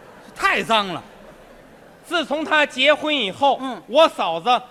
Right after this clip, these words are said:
Speaker 2: 被他熏得休克过两回。
Speaker 1: 哦。
Speaker 2: 好家伙。
Speaker 1: 哎呦。
Speaker 2: 我们全家半夜起来给我嫂子做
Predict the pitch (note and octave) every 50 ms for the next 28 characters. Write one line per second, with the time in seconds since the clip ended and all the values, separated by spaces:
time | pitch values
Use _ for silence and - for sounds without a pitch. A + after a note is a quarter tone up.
0 | - - - E4+ F4 D4+ C4 C4+ D4+ D4 D#4 D4+ - - - F4 F#4 F4+ D4+ C4
1 | A#3 A3 G#3 - - - F4+ G4+ G4 F4+ - D4+ C#4 C4 C#4+ D4+ C4+ A#3+ G3 D#3
2 | D3+ E3+ D#3 F3+ A#3 C#4 D#4+ F4+ - - F#3 G3+ A#3+ C4 B3+ A#3+ A3 F#3+ E3 C3+
3 | - - - - - - - - - - - - - D4 E4 F#4+ G4 A#3 F#3 G3+
4 | F3+ E3+ D#3 C#3+ C3 - C4+ C#4 C4 A#3+ A3 F#3+ E3 C#3+ A#2 - - - - -
5 | - G3 A3 A#3+ B3 B3+ B3 - - C4+ D4+ D#4 D#4+ D#4 D#4 D4+ D4+ D#4+ D4+ C#4
6 | C#4+ D4+ D4+ C#4 C4 - - A3+ G#3+ A3+ A#3+ A#3+ - C4 C4 C4 C4+ C4+ B3+ C4
7 | C4 G3+ F3+ F#3+ F#3 A#3+ A#3+ G3+ B3 A#3 G3